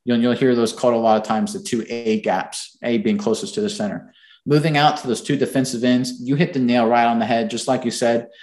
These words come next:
they're usually bigger defensive ends 'cause they gotta block head up against offensive tackles, right? They're not the defensive ends in a four three that are outside and have a little more space to work with.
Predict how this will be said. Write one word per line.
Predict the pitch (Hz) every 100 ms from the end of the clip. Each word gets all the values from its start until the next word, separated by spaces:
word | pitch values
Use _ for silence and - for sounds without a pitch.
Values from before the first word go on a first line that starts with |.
| - -
they're | 113
usually | 123 131 123
bigger | 107 117 139 147
defensive | 147 143 139 131 123
ends | 127 117
'cause | - 107
they | 131
gotta | 131 110
block | 123 117 104 - -
head | 131 135
up | 123 - - _ _
against | 104 - 117 107
offensive | 123 117 123 113 110
tackles, | 120 113 107 92 104
right? | 110
They're | 110
not | 127 160
the | 147
defensive | 120 143 135 123
ends | 135 131
in | 120
a |
four | 110 135 127
three | 123 127 143 156 - - -
that | 113
are | 107
outside | - 135 131 131 127 131
and | 110
have | 120
a | 117
little | 127 123
more | 113
space | - 123 127 -
to |
work | 113 123
with. | 139 139